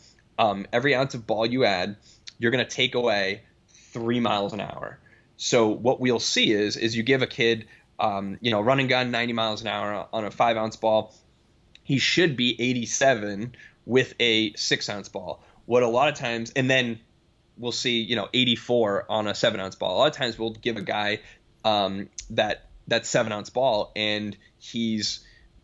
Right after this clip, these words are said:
ninety-one on a run and gun. Whereas, whereas he should be, you know, eighty-four, which means there's a blip in that force velocity curve. It means he's not, either his mechanics are changing with that ball, which goes back to the mechanical flaw that we were talking about.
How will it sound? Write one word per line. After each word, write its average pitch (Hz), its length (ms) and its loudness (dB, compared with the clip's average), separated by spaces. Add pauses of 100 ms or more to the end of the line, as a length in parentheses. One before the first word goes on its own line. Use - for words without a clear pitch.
(280)
ninety-one 117 800 0 (200)
on 110 100 -2
a 101 60 -4
run 98 180 -4
and 87 100 -10
gun. 78 260 -10 (520)
Whereas, 117 600 2 (380)
whereas 127 580 4
he - 200 -10
should 170 360 0
be, 107 360 -8 (500)
you 113 80 -6
know, 98 120 -8
eighty-four, 113 720 0 (460)
which 127 200 0
means 135 240 -2
there's 131 240 2
a 113 60 0
blip 131 340 -2
in 110 60 0
that 104 180 -6
force 117 300 0
velocity 113 420 -4
curve. 95 260 -4
It 120 100 0
means 139 260 2
he's 165 260 -4
not, 120 400 2
either 135 260 2
his 120 140 -4
mechanics 135 520 -2
are 113 60 0
changing 110 640 -4
with 110 180 0
that 117 180 0
ball, 107 300 0
which - 200 -4
goes 113 140 0
back 110 220 0
to - 80 -10
the 107 80 -6
mechanical 104 420 -4
flaw 110 300 2
that 101 80 0
we 76 60 -4
were 101 80 -2
talking 101 340 -2
about. 101 400 0